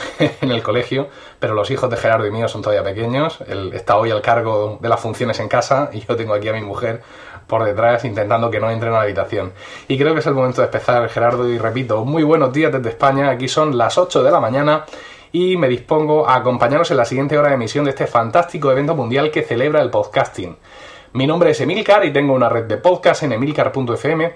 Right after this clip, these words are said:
En esta red hay un podcast sobre podcasting, eh, llamado Promo Podcast y en cuyo feed publicaré más tarde esta hora de grabación junto con todas las publicaciones que haga, que haga la organización del International Podcast Day. Tengo algunos temas interesantes para tratar durante esta hora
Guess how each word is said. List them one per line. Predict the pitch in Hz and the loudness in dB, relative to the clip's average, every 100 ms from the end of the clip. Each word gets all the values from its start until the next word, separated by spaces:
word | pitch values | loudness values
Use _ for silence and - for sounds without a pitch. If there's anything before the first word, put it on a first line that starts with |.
| _ - | _ -6
En | |
esta | 117 - 107 | -6 -2 0
red | - 135 160 | 2 0 2
hay | 104 95 | 0 -2
un | 95 | -4
podcast | 98 143 - 135 | -2 0 0 0
sobre | - 202 156 | 0 0 0
podcasting, | 170 180 147 139 - 160 165 143 | 0 0 0 0 -2 -2 -2 0
eh, | 117 | 0
llamado | 113 110 135 123 | 0 0 2 2
Promo | 117 151 131 | 0 0 0
Podcast | 123 127 143 139 143 | 2 0 0 -2 -2
y | |
en | 110 98 | -6 -4
cuyo | 135 131 | 0 0
feed | 123 127 127 _ | -2 -8 -10 _
publicaré | 123 117 107 107 120 - | -4 -2 0 0 -2 -2
más | 120 - | -2 0
tarde | 120 117 117 117 - - | 0 0 -2 -8 -14 -6
esta | 135 - 117 | -4 2 4
hora | 120 | 4
de | 117 | 4
grabación | 107 92 - 123 | 2 -2 -2 -2
junto | 117 123 117 120 | -2 -4 -2 -2
con | 107 | -2
todas | 101 117 113 | -2 0 0
las | |
publicaciones | 107 107 101 92 120 117 - | -2 -6 -4 -4 -2 -4 -2
que | 104 | 0
haga, | 107 110 113 - | 2 0 -2 -4
que | 113 | 0
haga | 113 | 2
la | 117 104 - | 2 0 -2
organización | 107 104 104 - 101 120 123 - - - - | -2 -2 -6 -8 -6 -4 -4 -6 -12 -10 -4
del | 117 | -4
International | 110 107 110 117 104 101 | -2 -4 -4 -4 -6 -4
Podcast | 101 98 - | -2 -2 -4
Day. | 78 - - - - - - | -12 -14 -18 -16 -16 -20 -4
Tengo | 185 226 | -2 0
algunos | 196 196 - | 2 2 2
temas | 185 175 | 0 2
interesantes | 151 123 147 170 170 | 0 0 0 0 0
para | 160 120 | 2 2
tratar | 110 135 147 | 2 2 2
durante | 123 107 151 | 2 0 -4
esta | - 135 | 2 4
hora | 139 110 | 4 2